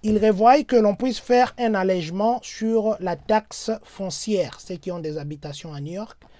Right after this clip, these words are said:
qu'on fasse un allègement de neuf cent septante dollars sur la taxe foncière. Ceux qui ont des mortgages, ils connaissent combien,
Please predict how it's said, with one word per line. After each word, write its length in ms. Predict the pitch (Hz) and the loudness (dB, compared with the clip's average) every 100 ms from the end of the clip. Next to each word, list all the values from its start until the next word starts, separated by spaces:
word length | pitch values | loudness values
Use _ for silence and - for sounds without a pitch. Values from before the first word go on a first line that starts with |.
| - - _ | -20 -20 _
qu'on 140 | 202 202 | -2 0
fasse 520 | - 254 269 - - _ _ _ 226 | 2 0 0 -10 -18 _ _ _ 0
un 180 | 247 220 | 2 4
allègement 640 | 190 190 165 190 233 269 - | 4 2 0 0 0 -2 -10
de 160 | 151 175 | -6 -4
neuf 300 | 175 226 226 | -2 -4 -2
cent 180 | 247 240 | -6 -4
septante 460 | 202 - 220 220 - | -6 -4 -4 -4 -4
dollars 440 | 156 180 160 - _ - | 2 2 2 -2 _ -16
sur 240 | - 190 | -6 -4
la 120 | 175 | -4
taxe 340 | 147 196 190 156 | -4 -6 -6 -10
foncière. 400 | 165 147 185 - | -10 -8 -8 -8
Ceux 100 | 170 | -16
qui 140 | 147 | -12
ont 80 | 175 | -10
des 360 | 160 156 143 139 - - - - - 160 | -8 -6 -8 -10 -18 -20 -20 -20 -20 -4
mortgages, 580 | 196 175 165 202 - - | -2 0 -2 -2 -4 -12
ils 100 | 165 | -12
connaissent 540 | - 160 165 202 - - | -10 -8 -6 -8 -8 -10
combien, 500 | 156 139 143 196 | -8 -6 -6 -8